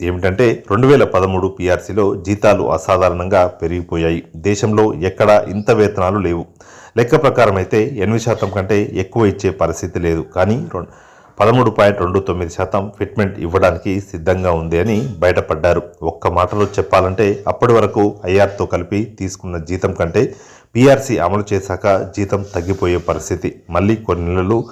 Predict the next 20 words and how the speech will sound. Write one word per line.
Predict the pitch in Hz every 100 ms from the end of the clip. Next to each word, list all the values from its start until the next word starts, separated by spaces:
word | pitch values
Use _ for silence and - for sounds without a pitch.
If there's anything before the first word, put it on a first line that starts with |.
| - - - -
ప్రభుత్వంతో | 110 131 123 110 110
చర్చించి | 98 - - 98 85 101
ఇరవై | 107 98 90 104
మూడు | 113 98
శాతం | 98 95 85
ఫిట్‌మెంట్‌కు | 90 - 85 87 95 120
నాయకులు | 98 87 92 92 87
అంగీకరించి | 78 80 95 92 85 85 95
వచ్చేశారు. | 98 82 - 90 92 82 76 -
నిజంగా | 82 85 98 101 123 85
అదొక | 85 87
షాక్. | 87 - 82 - - _ _ _ _ _ _ _ _ _ _ -
ఎందుకంటే | 101 101 95 110 147 - - - -
ఐఆర్ | 104 139 139
కంటే | 123 98 117
ఫిట్‌మెంట్ | 113 104 - 107 104 -
తక్కువ | 98 - 113
ఉంటుందని | 104 104 90 98 98
కలలో | 107 - 92 107 104
కూడా | 101 95 98